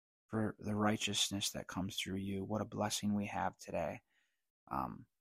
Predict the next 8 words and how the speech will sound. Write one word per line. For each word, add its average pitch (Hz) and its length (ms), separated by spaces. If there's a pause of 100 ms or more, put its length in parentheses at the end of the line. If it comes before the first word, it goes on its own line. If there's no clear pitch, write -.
(420)
well, 113 160
I 117 120
look 123 240
forward 120 360
to 110 240
closing 123 500
out 117 240
chapter 107 680